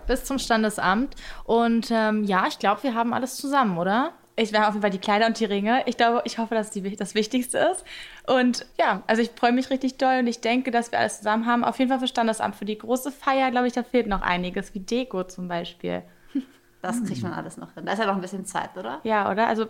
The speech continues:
Speaker 2: wa-, wie war's bei euch? War das dann auch direkt, habt ihr's direkt alles geplant gehabt bei euch bei der Feier oder auf den letzten Drücker? Macht uns
Speaker 3: Hm.
Speaker 2: bitte Mut.
Speaker 1: Bitte auf den letzten Drücker.
Speaker 3: <laughs> Also, sag ich mal, ich hab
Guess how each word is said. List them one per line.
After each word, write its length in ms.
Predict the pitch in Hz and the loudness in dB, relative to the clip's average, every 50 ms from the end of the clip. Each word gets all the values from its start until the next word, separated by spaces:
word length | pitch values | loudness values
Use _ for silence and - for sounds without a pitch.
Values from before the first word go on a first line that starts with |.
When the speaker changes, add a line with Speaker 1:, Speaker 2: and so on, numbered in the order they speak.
| - | 0
Speaker 2:
wa-, 220 | - 214 226 233 214 | 2 2 2 2 2
wie 80 | 226 | 2
war's 160 | 220 240 240 - | 0 0 0 2
bei 120 | 240 214 214 240 | 2 4 4 2
euch? 120 | 277 - | 2 2
War 60 | 262 240 | 0 0
das 140 | 226 - | 0 0
dann 120 | - 220 220 | -2 0 2
auch 140 | - 226 220 | 0 0 0
direkt, 320 | - 285 269 285 277 262 | -2 -2 -2 0 0 -2
habt 120 | 240 208 | -2 0
ihr's 220 | 233 226 220 - - - | -2 -2 -2 -6 -14 -6
direkt 380 | 202 226 214 226 233 226 - - | -4 0 2 2 2 2 2 2
alles 200 | 226 226 220 - | 2 2 0 -2
geplant 380 | - 202 - 220 208 226 240 | -4 -2 0 2 2 2 0
gehabt 420 | - 330 330 - 349 349 359 - - | -2 -2 0 0 0 -2 -2 -6 -4
bei 180 | 285 277 285 | 0 0 0
euch 140 | 294 285 269 | 0 0 -4
bei 80 | - 269 | -2 -2
der 140 | 269 262 | -2 -2
Feier 340 | 262 - 285 277 277 277 254 247 | -2 -2 -2 0 2 2 0 2
oder 260 | 233 240 233 233 233 - - - _ _ | 2 2 0 0 -2 -6 -14 -20 _ _
auf 140 | - 240 220 | -2 -2 0
den 80 | 226 233 | 2 2
letzten 240 | 226 220 220 - 226 | 2 0 0 -2 -2
Drücker? 380 | 214 208 214 208 - 196 190 190 | 0 0 0 0 0 -2 0 0
Macht 220 | 262 320 339 359 | 2 2 4 4
uns 100 | 370 247 | 2 2
Speaker 3:
Hm. 60 | 370 359 | 2 2
Speaker 2:
bitte 180 | 359 339 269 | 2 2 2
Mut. 380 | 254 262 262 262 240 214 208 - | 2 4 4 2 2 0 -2 -4
Speaker 1:
Bitte 240 | 247 240 254 247 247 | -2 0 0 0 0
auf 60 | 240 | 0
den 80 | 240 240 | 0 -2
letzten 240 | 233 233 - - 233 | -2 -2 -4 -4 -4
Drücker. 180 | 226 226 302 | -2 0 2
Speaker 3:
<laughs> 400 | 339 339 311 311 294 269 359 349 339 - - - _ | 2 2 2 2 2 0 0 -2 -4 -8 -16 -10 _
Also, 300 | - - 233 254 277 269 | 0 0 0 2 0 0
sag 160 | 240 262 247 262 | 0 -2 -2 -2
ich 60 | 262 | -2
mal, 160 | 277 254 240 | -2 -2 -2
ich 100 | 247 285 | -2 -2
hab 80 | 285 | -4